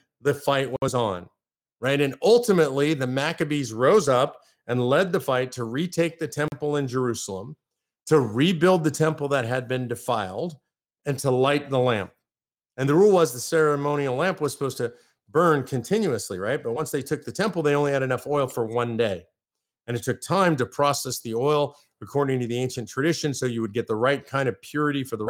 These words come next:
right kind of oil to light these lamps. These are ceremonial lamps. They're supposed to be, remain lit twenty-four seven, three sixty-five in the temple.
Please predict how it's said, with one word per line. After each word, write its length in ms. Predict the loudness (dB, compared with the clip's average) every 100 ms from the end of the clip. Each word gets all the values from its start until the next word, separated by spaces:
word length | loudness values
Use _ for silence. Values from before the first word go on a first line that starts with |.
| -4
right 140 | -4
kind 140 | -4
of 80 | -4
oil 380 | -2 0 0 -2 -12 _ -4
to 100 | 0
light 320 | 2 2 0 -2
these 260 | -2 0
lamps. 720 | 2 2 2 -2 -8 -10 -10 _ _ _ _
These 140 | -4
are 80 | -2
ceremonial 840 | -2 -2 2 2 4 4 4 4
lamps. 280 | 4 4 0
They're 80 | -4
supposed 240 | -6 -6
to 60 | -4
be, 60 | -2
remain 520 | -2 -2 -2 -2 -2
lit 280 | -2 -2 -6
twenty-four 500 | -6 -4 -2 -2 0
seven, 280 | 0 0
three 200 | -2 -6
sixty-five 600 | -6 -8 -10 -8 -2 -2
in 60 | -2
the 100 | -4
temple. 500 | -2 -2 -2 -6 -8